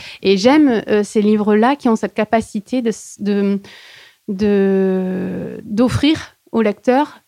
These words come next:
à différents âges, euh, des entrées possibles, parce qu'ils sont, ils ont plusieurs niveaux de lecture, ou parce que, euh,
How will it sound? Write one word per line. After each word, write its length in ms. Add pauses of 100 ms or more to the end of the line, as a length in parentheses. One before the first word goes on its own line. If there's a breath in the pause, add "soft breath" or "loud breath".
(180)
à 180
différents 540
âges, 300 (420 soft breath)
euh, 640
des 280
entrées 400 (320)
possibles, 560 (360 soft breath)
parce 160
qu'ils 140
sont, 300
ils 140
ont 60
plusieurs 280
niveaux 240
de 80
lecture, 500
ou 100
parce 200
que, 120
euh, 280